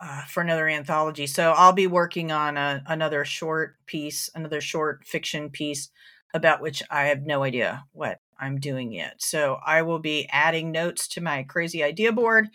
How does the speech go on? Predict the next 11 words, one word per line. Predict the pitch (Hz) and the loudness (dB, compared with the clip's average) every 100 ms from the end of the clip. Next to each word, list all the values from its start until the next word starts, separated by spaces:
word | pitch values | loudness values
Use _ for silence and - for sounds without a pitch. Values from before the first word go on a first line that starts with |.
| - - - - - | -18 -20 -20 -12 -2
as | 175 | -2
we | 175 | -2
go, | 175 202 214 208 | 6 8 10 8
and | 190 185 180 180 175 | 4 2 4 4 4
then | 170 165 | 2 0
trying | 160 - 175 170 | -4 0 0 0
to | |
find | 165 160 160 156 | -2 0 0 0
pockets | 170 139 - 143 156 | 0 0 0 -6 -4
of | 147 - | -4 -6
time | - 160 165 156 151 151 | -6 -2 -2 -2 -4 -10